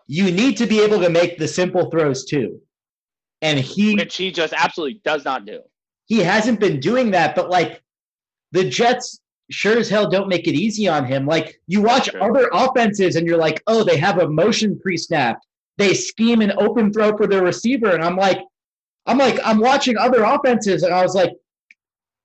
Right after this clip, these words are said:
Speaker 1: they, they make it look easy to gain ten yards. I'm
Speaker 2: Well, in fairness, there's no offense in New York that does that.
Speaker 1: <laughs> I mean, the
Speaker 2: If you wanna talk about, like, bad offensive schemes and lineups,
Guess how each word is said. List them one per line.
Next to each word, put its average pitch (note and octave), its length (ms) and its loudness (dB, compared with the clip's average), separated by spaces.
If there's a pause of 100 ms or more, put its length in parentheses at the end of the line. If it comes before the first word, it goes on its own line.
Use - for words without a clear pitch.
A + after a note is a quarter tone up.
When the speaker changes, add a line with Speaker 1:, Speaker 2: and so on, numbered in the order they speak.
(120)
Speaker 1:
they, C4 280 0
they C#4 160 2
make D#4 240 2
it C4 160 0
look C4 320 2
easy A3 420 0
to E3 100 0
gain G3+ 320 0
ten F3 300 -2
yards. F#3 400 0
I'm F3 260 -6
Speaker 2:
Well, A3+ 360 2
in A#3+ 200 0
fairness, B3 560 -2 (180)
there's E3+ 380 -6
no F#3+ 160 -2 (120)
offense F#3 300 -8
in E3 120 -12
New C3 100 -12
York D3 380 -6
that F#2+ 120 -18
does F#2 200 -16
that. G#2+ 240 -14 (1200)
Speaker 1:
<laughs> E3+ 480 -6 (600)
I D3 100 -2
mean, D3+ 220 -4
the B2 440 -4
Speaker 2:
If F#3 140 -6
you D4+ 120 0
wanna F4+ 180 2
talk D4 240 0
about, A#3+ 240 2
like, E3+ 300 -2
bad G3 480 0
offensive G3+ 600 -4
schemes G3+ 440 -12
and E3+ 120 -8
lineups, F#3 600 -6